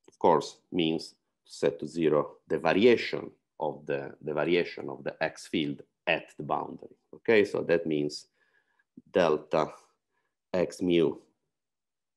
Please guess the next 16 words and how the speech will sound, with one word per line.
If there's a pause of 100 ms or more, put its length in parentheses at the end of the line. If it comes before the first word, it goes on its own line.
(260)
at
the
boundary
of
the
worldsheet (380)
is
equal (140)
to
zero. (1040)
Okay,
so,
uh,
physically,
uh, (920)
uh,